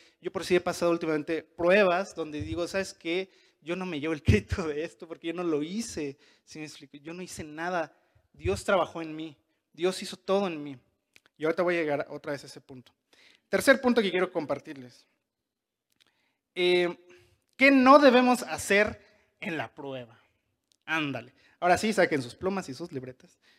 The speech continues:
<laughs> Muy bien. Lo primero que no debemos hacer en una prueba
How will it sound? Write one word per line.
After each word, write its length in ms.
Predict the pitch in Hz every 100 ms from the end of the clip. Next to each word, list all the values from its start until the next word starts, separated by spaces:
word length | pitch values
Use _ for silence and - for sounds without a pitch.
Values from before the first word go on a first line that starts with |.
| _ -
<laughs> 440 | 233 214 131 151 _ _ _ _ _ _ _ _ _ _ _ _ _ _ _ _ _ _ _ _ _ _ _
Muy 140 | 233 247
bien. 440 | 185 185 - -
Lo 140 | 180 190
primero 340 | 220 285 349
que 140 | 233 202
no 240 | 226 302
debemos 360 | 294 240 233 196
hacer 400 | - 196 185 -
en 160 | 156 175
una 220 | 247 254
prueba 560 | 190 185 175 156 214